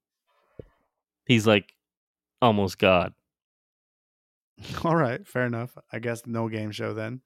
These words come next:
Speaker 1: <laughs>
Speaker 2: Do you have
Speaker 1: Uh,
Speaker 2: any, do you have any, um, like, haunted things around where you live? Like, there's always something in a town.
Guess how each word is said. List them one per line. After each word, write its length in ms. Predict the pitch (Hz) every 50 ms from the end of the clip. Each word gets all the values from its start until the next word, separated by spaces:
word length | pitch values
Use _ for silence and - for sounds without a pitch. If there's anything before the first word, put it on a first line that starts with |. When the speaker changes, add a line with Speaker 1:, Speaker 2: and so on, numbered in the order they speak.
| _ _ _ _ _ _ - _ - - _ _ _ -
Speaker 1:
<laughs> 20 |
Speaker 2:
Do 20 | 156 117 - - - 214 190 - - - - - - - - - - _ _ _ - 160 - _ _ - 147 - _ _ - 156 _ _ _ _ - - - - - - - - - - _
you 60 | - -
have 480 | 143 135 131 127 123 120 - 107 110
Speaker 1:
Uh, 40 | 110
Speaker 2:
any, 360 | 107 - - 196 165 - _ _ _ _ _ _ -
do 120 | - 170
you 60 | 190
have 240 | 202 208 226 220 214
any, 300 | 220 214 208 196 180 -
um, 840 | - 131 127 120 117 113 110 107 110 110 107 107 110 113 113 113 113 _ _ _ _ _ -
like, 380 | 127 120 117 117 113 117 113 _ _ _ _ _ _ _ _ _ _ - 113
haunted 520 | 101 92 117 117 123 127 131 131 127 127
things 260 | - 131 131 131 120 120
around 220 | 120 120 120 120 120
where 80 | 120
you 100 | 120 120
live? 160 | 120 120 123 120
Like, 140 | 120 117 113
there's 180 | 117 123 123
always 360 | 135 143 151 151 139 131 120
something 360 | - - 131 123 117 120 120 117
in 80 | 117
a 60 | 117
town. 540 | 110 - - 117 110 110 110 110 110 110 104